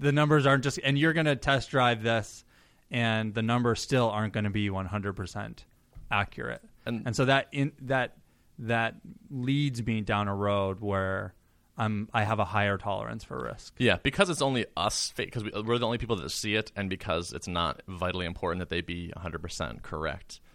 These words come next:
Speaker 2: um, I have, I have more tolerance as well. Um, but still, I don't know. Um, it did get it done.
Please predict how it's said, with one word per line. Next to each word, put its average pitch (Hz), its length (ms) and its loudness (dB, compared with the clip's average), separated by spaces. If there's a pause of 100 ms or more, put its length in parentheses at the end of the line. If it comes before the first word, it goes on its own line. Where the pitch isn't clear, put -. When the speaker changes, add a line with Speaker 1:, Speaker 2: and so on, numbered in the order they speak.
(300)
Speaker 2:
um, 82 420 -8 (220)
I 98 140 -4
have, 85 120 0 (180)
I 87 80 -2
have 82 100 -6
more 82 160 -6
tolerance - 420 -12
as 104 80 -12
well. 57 320 -10 (640)
Um, 85 440 -8 (2250)
but - 200 -6
still, - 400 -10 (220)
I - 80 -12
don't - 160 -14
know. - 1160 -16
Um, 92 320 -2 (600)
it 127 100 -2
did 151 140 4
get 127 100 6
it 101 80 2
done. 101 400 2